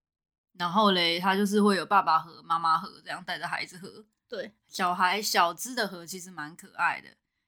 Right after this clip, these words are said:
Speaker 1: 可是如-，它其实是比较凶猛的，不像流浪猫跟狗那种已经跟人有那种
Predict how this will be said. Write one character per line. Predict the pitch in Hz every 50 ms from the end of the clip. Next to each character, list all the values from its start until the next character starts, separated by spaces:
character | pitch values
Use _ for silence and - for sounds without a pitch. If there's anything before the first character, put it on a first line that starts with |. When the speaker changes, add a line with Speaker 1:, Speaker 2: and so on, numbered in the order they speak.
| _ _
Speaker 1:
可 | - 196
是 | 180 254 269 226
如-， | 214 208 - -
它 | - 220 226 233
其 | 220 - 202
实 | 190 180
是 | 202 233 220 208 - _ _ _
比 | 190 170
较 | 151 208 226
凶 | 208 - - 202 185
猛 | 185 185 185 - 110 85 73 85
的， | 76 _ _ _ _
不 | _
像 | 180 - 240 233 214
流 | 190 175 185
浪 | 202 214 208 196
猫 | 185 175 165 160 165
跟 | 170 170 175 165
狗 | _ - - 95 104
那 | - 165 160
种 | 160 - _
已 | 156 156
经 | 160 170 170
跟 | 175 _ 175
人 | 165 147 _ _ 156 151 _ _ _ _ _ _
有 | _ 170 127 110 104 110 147
那 | 165 156 147 -
种 | - 180 135 120 117 107 104